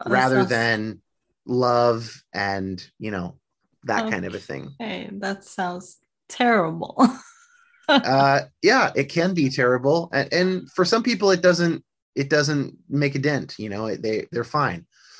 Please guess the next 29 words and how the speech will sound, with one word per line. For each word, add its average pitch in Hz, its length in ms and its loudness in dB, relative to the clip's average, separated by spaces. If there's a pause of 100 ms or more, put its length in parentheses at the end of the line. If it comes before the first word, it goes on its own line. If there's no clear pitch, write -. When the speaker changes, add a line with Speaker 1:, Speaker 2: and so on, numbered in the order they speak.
(140)
Speaker 1:
Yeah. 120 200 0
Speaker 2:
Um, 113 120 -2
but 127 160 0
for 139 120 -2
some 156 180 0
people, 139 300 0
like 120 240 0
it 120 180 -2
was 117 240 2
for 120 140 -4
me, 131 220 0
that 110 180 0
was 101 260 -6
really 107 200 -2
tough. 113 320 -2
And, 117 180 -6 (320)
and 131 160 2
the 120 80 2
hell 131 380 2
stuff - 360 -2
is 107 200 -8
really 107 180 -2
tough 101 240 -6
for 101 140 -6
a 98 40 -6
lot 95 200 -6
of 104 80 -8
other 127 160 -4
people. - 480 -10